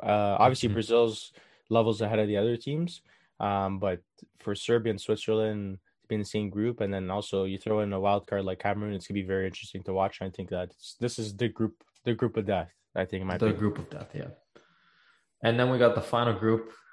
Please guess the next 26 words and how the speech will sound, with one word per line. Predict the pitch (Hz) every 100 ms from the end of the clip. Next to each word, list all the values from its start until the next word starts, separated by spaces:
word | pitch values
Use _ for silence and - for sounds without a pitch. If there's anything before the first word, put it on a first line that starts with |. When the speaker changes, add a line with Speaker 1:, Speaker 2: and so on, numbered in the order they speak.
| -
Speaker 2:
Andrew, | 104 104 104 107 95
you're | 95
buzzing | 101 98 98
with | 95
this | 104 101
one. | 92 95 - - - - -
Portugal, | - 120 - 117 117 117 - - - -
Ghana, | 107 113 110 107 104 - - _
Uruguay, | - 107 113 113 113 113 -
and | 101
South | - 113
Korea. | - 117 123 123 - - -
And | 151
I | 180
have | 127
one | 117 123
thing | 120 117
I |
wanna | 113 117
say | -
about | 120 110 113
this | 117
group | - 117
quickly. | 131 - 139 135 _ _ _
This | 123 151 151
Uruguay-Ghana | 113 120 127 123 117 101 107 123